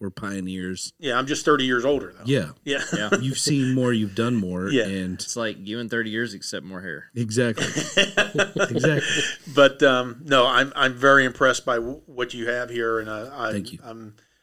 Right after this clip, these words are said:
Speaker 2: glad to be that little piece of it that,
Speaker 3: Yeah.
Speaker 2: uh, has helped you out over
Speaker 1: Well,
Speaker 2: the
Speaker 1: bro,
Speaker 2: years,
Speaker 1: you're
Speaker 2: or
Speaker 1: a little piece of a lot of people's
Speaker 3: Mm-hmm.
Speaker 1: operation
Speaker 3: Yeah.
Speaker 1: from
Speaker 3: Yep.
Speaker 1: what you've contributed to the industry.
Speaker 2: Yeah. And I,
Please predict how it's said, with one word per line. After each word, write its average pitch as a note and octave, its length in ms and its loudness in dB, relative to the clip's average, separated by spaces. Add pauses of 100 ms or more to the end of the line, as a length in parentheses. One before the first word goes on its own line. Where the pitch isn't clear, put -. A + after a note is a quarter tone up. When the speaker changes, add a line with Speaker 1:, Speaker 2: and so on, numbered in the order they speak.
(220)
Speaker 2:
glad C3+ 300 2
to C3 60 -8
be A#2+ 240 0
that A#2 260 0
little D3 420 4
piece D3+ 320 -8
of A#2+ 180 2
it A#2 240 -8 (180)
that, A#2 340 -4
Speaker 3:
Yeah. B2+ 80 2
Speaker 2:
uh, A2+ 280 0
has A2+ 240 -8 (680)
helped C#3 220 0
you C#3 100 4
out C3 160 4
over C3 120 2
Speaker 1:
Well, A2+ 80 0
Speaker 2:
the G#2 60 -6
Speaker 1:
bro, B2 120 4
Speaker 2:
years, A#2 240 4
Speaker 1:
you're C#3 180 6
Speaker 2:
or A2+ 40 0
Speaker 1:
a - 0 -
little B2 300 2
piece A2 360 -4
of G2 80 -10
a F#2+ 60 -6
lot F#2+ 500 -4
of F2+ 100 -8
people's E2 400 -12
Speaker 3:
Mm-hmm. F2 180 -10
Speaker 1:
operation - 560 -10 (340)
Speaker 3:
Yeah. - 80 -12
Speaker 1:
from F2+ 120 -4
Speaker 3:
Yep. F2 80 -6
Speaker 1:
what F#2 180 -8
you've F2 200 -12
contributed D#2 840 -10
to - 100 -8
the D#2+ 140 -10
industry. D#2 580 -14
Speaker 2:
Yeah. - 120 -20 (560)
And G#3+ 160 0
I, G3 80 6